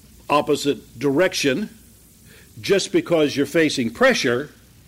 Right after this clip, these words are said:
doesn't mean you haven't been justified. Abraham was righteous, but he had an awful lot of suffering, tribulation, pressure, this child thing,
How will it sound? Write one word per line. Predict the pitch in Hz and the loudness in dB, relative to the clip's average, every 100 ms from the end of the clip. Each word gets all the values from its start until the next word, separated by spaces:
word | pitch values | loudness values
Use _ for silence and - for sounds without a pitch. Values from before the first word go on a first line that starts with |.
| - - - - | -20 -20 -20 -4
doesn't | 175 175 160 143 | 2 2 2 0
mean | 190 180 | 2 2
you | 160 | 2
haven't | 147 175 160 | 2 2 2
been | 151 147 | 2 2
justified. | 151 190 - 123 139 98 73 - - - - - - - - - - - - - - - - - | 2 2 0 -2 0 -2 -4 -16 -20 -20 -20 -20 -20 -20 -20 -20 -20 -20 -20 -20 -20 -20 -20 -2
Abraham | 180 190 196 175 175 | 2 4 4 4 4
was | 160 143 135 - - - - - - - - - - | 4 4 2 -2 -10 -16 -20 -20 -20 -20 -20 -20 -18
righteous, | 110 147 240 233 156 135 - - - - - - - - - - - - - | -2 2 2 4 2 2 0 -4 -6 -12 -20 -20 -20 -20 -20 -20 -20 -20 -2
but | 151 151 | 0 2
he | 160 | 2
had | 156 143 131 | 4 4 2
an | 120 | 0
awful | 139 139 147 131 | 0 0 0 0
lot | 131 127 127 | 0 0 0
of | 117 113 107 - - - - | -2 -4 -6 -18 -20 -20 -20
suffering, | - - 175 - 117 104 87 113 117 - - - - - | -12 -6 -6 -4 -4 -2 -4 -8 -16 -20 -20 -20 -20 -6
tribulation, | 123 117 139 139 120 - 110 | -4 -2 0 0 -2 -8 -10
pressure, | - 139 - 113 87 - - - - - - - - - - - | -2 -2 -2 -8 -8 -16 -20 -20 -20 -20 -20 -20 -20 -20 -20 -14
this | - 117 - - - | -10 -8 -8 -12 -16
child | - 143 127 117 | -4 0 2 0
thing, | - 117 90 | -4 -6 -6